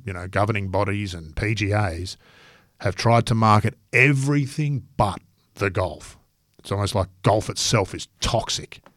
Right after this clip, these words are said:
and you've got to be about everything except golf. And that's, I think that's dangerous and does the game a disservice.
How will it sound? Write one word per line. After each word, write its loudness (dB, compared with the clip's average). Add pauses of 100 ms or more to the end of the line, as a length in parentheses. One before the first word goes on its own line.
(640)
and -10
you've -10
got 0
to 2
be 2
about 2
everything 0
except -2
golf. -14 (320)
And -8
that's, -6 (600)
I -2
think -4
that's -10
dangerous -10
and -14 (360)
does -4
the -14
game -10
a -14
disservice. -12